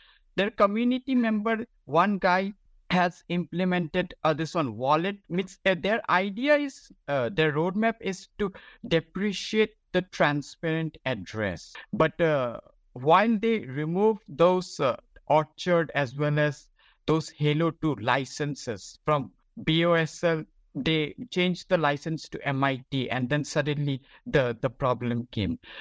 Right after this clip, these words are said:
So the, they thought that better to use the unified address scheme, like stealth address, uh, zero knowledge proof. It's proper use of zero knowledge proof. They will just make an exchange only address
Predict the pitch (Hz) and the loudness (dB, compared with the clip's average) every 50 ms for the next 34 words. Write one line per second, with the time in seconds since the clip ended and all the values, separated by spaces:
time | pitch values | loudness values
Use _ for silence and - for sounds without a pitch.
0 | - - - - - 185 185 180 175 170 165 - 151 147 147 143 131 - - - | -18 -16 -8 -2 2 2 4 4 4 4 2 0 0 -4 -4 -4 -4 -6 -8 -6
1 | 139 151 156 156 143 185 196 208 196 - - 220 208 180 - 202 190 175 147 - | 0 0 0 2 2 0 -2 -2 -2 -2 0 0 0 0 -2 -4 -4 -4 -6 -2
2 | - 165 160 - 196 190 190 180 - 190 180 165 160 175 185 180 185 - _ - | 0 0 0 0 -2 -4 -4 -4 -4 -4 -2 0 0 0 -2 -2 -4 -6 _ 0
3 | 170 165 156 139 113 131 147 151 151 160 147 - - 180 175 185 180 175 - - | 0 2 2 0 -2 -2 -2 0 0 0 0 0 2 2 2 2 0 -4 -8 -8
4 | - 139 127 117 - - 156 170 160 - - - - 139 156 202 220 - 131 139 | -6 -6 -6 -6 -6 -4 -4 -4 -4 -6 -12 -8 -4 -2 -2 -2 0 -2 -2 -2
5 | - - - - - - 190 196 202 185 - 160 131 120 - - 127 139 175 208 | -2 -8 -14 -8 0 2 2 2 2 -2 -2 -4 -4 -4 -4 -2 -2 -2 -2 -2
6 | - - _ _ _ _ - - - - _ - - 120 120 120 110 101 151 156 | -6 -14 _ _ _ _ -20 -20 -20 -20 _ -4 0 0 0 0 0 0 0 0
7 | 151 156 160 151 147 143 143 139 147 135 - - _ - 139 143 139 143 - - | 2 2 2 2 2 0 0 -2 -2 -6 -8 -12 _ -6 -6 -4 -6 -6 -8 -4
8 | - 143 147 - - _ _ _ - - 165 160 - 190 180 175 170 160 - - | -2 -2 -2 -2 -6 _ _ _ 2 2 2 2 2 0 -2 0 -2 -2 -2 -4
9 | 165 143 - - 139 127 135 131 135 131 131 127 131 123 - - - 151 156 156 | -4 -4 -4 -4 -2 -2 0 0 2 2 2 0 0 -6 -6 -6 -2 -2 -2 -2
10 | _ _ - - - - 123 151 160 165 165 156 160 175 170 - - - - - | _ _ -20 -20 -8 -2 2 2 2 2 2 0 0 0 0 0 -4 -16 -12 -6
11 | 123 135 143 147 143 - - 131 135 - - - 247 - - - - 156 151 151 | -4 -2 -2 -2 -2 -2 -2 -4 -4 -4 -6 -10 -10 -10 -10 -8 -2 0 0 0
12 | - - - 135 135 131 131 135 123 120 123 123 - 127 131 127 - | 0 -2 -2 -2 -2 -2 -2 -2 0 -2 -2 -2 -2 -4 -4 -4 -6